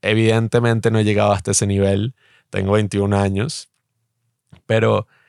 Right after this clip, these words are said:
he podido conseguir el significado en las cosas que hago. Al, por ejemplo, este último documental que acabamos de hacer, al verlo no solamente como una oportunidad de hacer un documental o de hacer arte o de hacer cine,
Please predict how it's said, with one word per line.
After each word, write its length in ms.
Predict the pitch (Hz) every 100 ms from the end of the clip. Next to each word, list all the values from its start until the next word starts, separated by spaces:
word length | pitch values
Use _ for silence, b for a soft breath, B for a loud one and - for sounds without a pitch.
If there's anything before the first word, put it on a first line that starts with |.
| b b
he 120 | 135 139
podido 380 | 151 151 151
conseguir 440 | 135 135 120 107 113
el 80 | 113
significado 720 | 117 110 98 - 101 98 98
en 80 | 98
las 120 | 98
cosas 280 | 98 - -
que 160 | -
hago. 360 | 98 95 104 156 _ _ _ _ _ _ _
Al, 640 | - 107 104 101 101 - _ _ _ _ _ _
por 160 | 117
ejemplo, 680 | 113 123 135 135 143 143 - _ _ _ _ _ _ _
este 440 | 113 107 127 123
último 360 | 117 113 120 120
documental 540 | 104 101 98 98 110
que 80 | 104
acabamos 340 | 95 101 101 110
de 60 |
hacer, 400 | 98 104 110 - _ _ _ _ _ _ _ -
al 180 | 117
verlo 380 | 113 127 131 151
no 100 | 151
solamente 460 | 139 147 143 135 147
como 160 | 113
una 100 | 107
oportunidad 560 | 117 131 110 107 104 107
de 60 | 113
hacer 260 | - 113
un 100 | 110
documental 580 | 110 104 101 98 98 98
o 40 |
de 80 | 101
hacer 260 | 98 107 104
arte 260 | 101 95
o 40 | 98
de 60 |
hacer 240 | 95 - 98
cine, 360 | 101 95 120